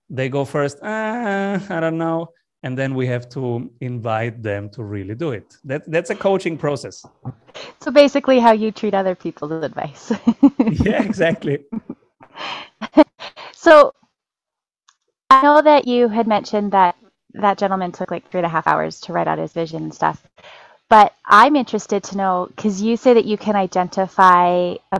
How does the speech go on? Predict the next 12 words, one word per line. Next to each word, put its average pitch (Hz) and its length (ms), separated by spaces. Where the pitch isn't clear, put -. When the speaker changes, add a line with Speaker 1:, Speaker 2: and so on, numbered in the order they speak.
Speaker 2:
bottleneck 170 640
in 175 160
our 170 120
business 170 380
in 160 100
just 160 220
eight 156 180
minutes. - 400
Is 170 80
that 165 160
correct? - 500
Speaker 1:
Yes. 135 380